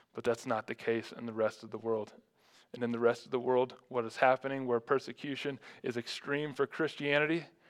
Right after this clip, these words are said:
the blood of the martyr is seed. We see that the gospel is taking off faster than ever before. Twelve Christians follow Jesus, or twelve non-Christians follow Jesus for every one, every one person that gives their life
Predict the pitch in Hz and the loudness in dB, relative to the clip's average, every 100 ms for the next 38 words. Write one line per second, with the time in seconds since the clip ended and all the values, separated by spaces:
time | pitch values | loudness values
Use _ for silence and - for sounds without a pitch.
0 | - - _ _ _ _ _ _ _ _ | -20 -20 _ _ _ _ _ _ _ _
1 | _ _ _ _ _ _ _ _ _ _ | _ _ _ _ _ _ _ _ _ _
2 | - - 135 135 127 123 123 120 120 117 | -10 0 2 4 2 2 6 6 4 -2
3 | 110 - 247 120 - 131 123 113 - - | -6 -16 -12 -10 -8 -4 -4 -4 -10 -20
4 | _ _ _ _ _ _ _ _ - 139 | _ _ _ _ _ _ _ _ -10 -8
5 | 123 113 - _ 139 127 127 131 - 131 | -6 -8 -10 _ 0 6 8 6 0 -4
6 | 120 - 135 127 123 120 127 - - - | -2 -2 -2 -4 -2 0 -2 -4 -16 -20
7 | _ - 139 131 131 143 135 131 131 117 | _ 0 4 4 2 -2 -2 -2 -6 0
8 | 127 135 131 127 - 135 143 135 - - | 2 2 -2 -4 -2 4 4 4 -4 -4
9 | - 135 139 - 151 - 151 147 - - | 4 6 4 2 2 2 -4 -4 -10 -18
10 | - - - - 143 139 143 131 131 143 | -20 -20 -20 6 8 10 8 4 0 0
11 | 156 151 123 - 160 147 139 - _ _ | 0 -2 -4 2 6 6 4 -6 _ _
12 | - 135 151 - 156 143 156 139 - 139 | 2 4 4 4 -2 -2 -6 0 6 6
13 | 139 127 147 151 143 147 139 135 127 135 | 6 0 -6 -6 -2 2 4 4 2 6
14 | 143 139 139 135 139 147 139 147 - 147 | 6 4 0 2 2 2 2 2 2 -2
15 | 139 135 143 131 131 139 131 135 139 | -2 2 2 2 2 4 8 8 6